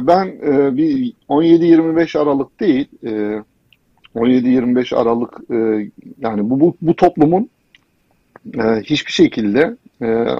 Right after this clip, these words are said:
hırsızlığa, yolsuzluğa tepki vermeyeceğini bence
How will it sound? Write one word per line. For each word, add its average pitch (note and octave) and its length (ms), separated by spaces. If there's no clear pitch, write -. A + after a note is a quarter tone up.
hırsızlığa, B2+ 600
yolsuzluğa B2+ 720
tepki C#3 340
vermeyeceğini G#2+ 720
bence B2+ 400